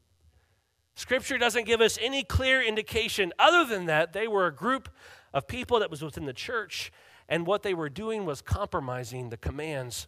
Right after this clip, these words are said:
of God. They were compromising God's standard, and they were engaging in something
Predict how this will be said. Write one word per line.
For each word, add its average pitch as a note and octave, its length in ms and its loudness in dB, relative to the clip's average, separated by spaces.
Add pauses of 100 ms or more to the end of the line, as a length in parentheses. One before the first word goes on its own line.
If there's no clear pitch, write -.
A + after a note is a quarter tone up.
of A2+ 140 -10
God. F#2+ 320 -12 (1700)
They - 100 -8
were D3+ 160 -2
compromising E3 720 -2
God's C#3 300 -4
standard, C#3+ 580 -8
and A2+ 100 -10
they D3+ 120 -2
were D#3+ 160 -2
engaging C#3 680 -4
in B2+ 120 -10
something C3+ 580 -6